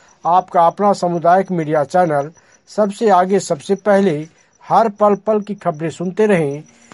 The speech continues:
ज़ीरो नाइन टू सेवन एट सेवन ज़ीरो वन थ्री सिक्स नाइन पर मिस कॉल कर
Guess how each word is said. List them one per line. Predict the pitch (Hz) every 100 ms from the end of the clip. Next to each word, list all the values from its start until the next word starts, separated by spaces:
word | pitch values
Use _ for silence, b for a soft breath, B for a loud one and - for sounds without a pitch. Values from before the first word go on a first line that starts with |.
| b b
ज़ीरो | 139 214 226
नाइन | 196 165
टू | 175 233
सेवन | 208 180 165 175
एट | 202
सेवन | 202 175 170 185
ज़ीरो | 208 208
वन | 151 160 180
थ्री | 190 214
सिक्स | 202 170 -
नाइन | 165 175
पर | 190 185
मिस | 147 151 -
कॉल | 202
कर | 202 170 143